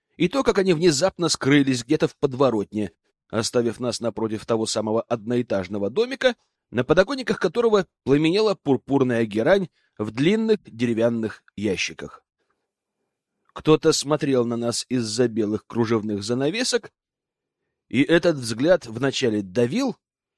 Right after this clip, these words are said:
а потом каким-то образом проник внутрь, будто высматривая притаившуюся гниль, дурную болезнь, которая может поразить жителей этого города. Я ощутила легкое удивление, потом нечто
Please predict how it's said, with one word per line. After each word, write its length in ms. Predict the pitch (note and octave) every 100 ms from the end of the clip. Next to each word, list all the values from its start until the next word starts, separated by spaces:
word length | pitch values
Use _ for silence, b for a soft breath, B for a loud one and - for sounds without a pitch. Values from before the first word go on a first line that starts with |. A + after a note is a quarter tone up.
| _ _ _ _ _ -
а 120 | F2+
потом 340 | G2 E3 G3+
каким-то 400 | B2 A2 C3+ A#2
образом 480 | - B2+ B2 A2 A2
проник 340 | G2+ G#2+ A2+
внутрь, 460 | F#2 F#2+ G#2+ F#2 F#2+
будто 280 | G2 G#2+ G#2
высматривая 960 | G2 B2+ - A#2 C#3+ D#3+ B2 A#2+ G#2+ - _
притаившуюся 800 | B2+ C3 D3 C3+ - B2+ B2 C#3+
гниль, 300 | A#2+ C3+ G#2+
дурную 380 | F#2 A#2+ C#3 C3
болезнь, 600 | A#2 C#3 C#3+ A#2 F#2 E2 _ _ _ _ _ _
которая 380 | A2 G#2 E3 D#3+
может 320 | C3 C3+ A#2+
поразить 380 | A#2+ G#2+ A2 B2+
жителей 460 | G#2 A2 A2+ G#2+ G#2+
этого 260 | G2+ G2+ G2
города. 460 | F2 D#2 D#2 - _ _ _ _ _ _ _ _ _ _ -
Я 240 | G#2 D#3
ощутила 580 | D#3+ D#3+ - F3 E3 D#3+
легкое 440 | E3 C3 - A#2+
удивление, 600 | A#2+ B2+ C#3 E3+ A#3+ D3+
потом 260 | B2+ D3 D#3+
нечто 320 | D#3+ - D#3